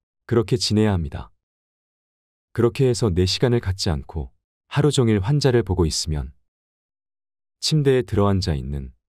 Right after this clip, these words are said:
이 시어머니가 점점 미워집니다. 그래서 남편이랑 깊은 이야기를 해야 합니다. "그래 어머니 내가 모실게. 그런데 내가 하루 종일 어머니랑 붙어 있을 수는 없다.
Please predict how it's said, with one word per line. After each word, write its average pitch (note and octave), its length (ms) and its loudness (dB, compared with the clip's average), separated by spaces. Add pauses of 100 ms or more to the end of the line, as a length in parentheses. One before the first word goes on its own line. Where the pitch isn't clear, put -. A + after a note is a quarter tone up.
(140)
이 G#2 120 2
시어머니가 B2+ 560 2
점점 F#2+ 480 2
미워집니다. E2 640 -2 (1200)
그래서 A2 320 2
남편이랑 A2+ 640 0
깊은 G#2+ 380 -2
이야기를 F2 440 0
해야 D3+ 200 0
합니다. F#2 380 -6 (1200)
"그래 A#2 180 2
어머니 G#2+ 400 2
내가 F2 220 0
모실게. E2 640 -6 (360)
그런데 A2+ 360 2
내가 E2+ 260 2
하루 D3+ 280 0
종일 A2+ 320 0
어머니랑 D#2+ 560 -2 (380)
붙어 A2 300 2
있을 A2+ 240 2
수는 G2 300 0
없다. D2 420 -6